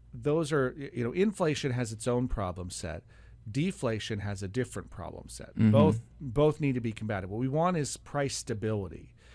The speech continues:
Speaker 1: and that's usually historically defined as low but inflationary, right? Things
Speaker 2: Mm-hmm.
Speaker 1: gradually get more expensive with time,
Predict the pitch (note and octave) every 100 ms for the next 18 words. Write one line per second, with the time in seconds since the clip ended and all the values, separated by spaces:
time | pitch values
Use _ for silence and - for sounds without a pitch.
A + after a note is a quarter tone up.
0 | - - G#2+ A#2+ B2+ - B2+ C#3 D3+ C3
1 | B2 A2+ - B2 A2 A2 G2+ - G2+ G2
2 | G2 F#2+ - - - - - - - -
3 | C#3+ D3 G#3 F#3 C#3 C3+ A2+ - - -
4 | A#2 C#3 C3+ D3+ C#3+ - B2 A2+ - G2
5 | - - - - - - A2 A2+ A2 A#2
6 | A2+ C3+ C3 C#3 D#3+ E3+ C#3 C3+ B2+ B2
7 | A#2+ A#2+ A2+ - A#2+ A2+ A2 G#2 G2+ -
8 | A2+ G2+ F#2+